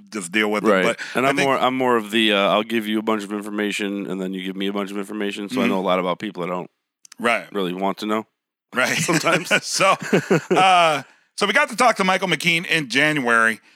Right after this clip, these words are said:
Speaker 1: and, uh, two days ago, I got the chance to talk to Michael McKean again.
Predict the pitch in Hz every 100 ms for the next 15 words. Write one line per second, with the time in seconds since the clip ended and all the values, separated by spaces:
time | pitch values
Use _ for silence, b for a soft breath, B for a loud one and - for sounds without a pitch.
0 | b _ 151 147 151 147 143 143 139 -
1 | 143 147 147 143 143 147 147 147 143 139
2 | 190 214 208 262 180 156 143 147 147 139
3 | 180 180 - 156 143 131 143 139 135 120
4 | 135 127 123 120 110 92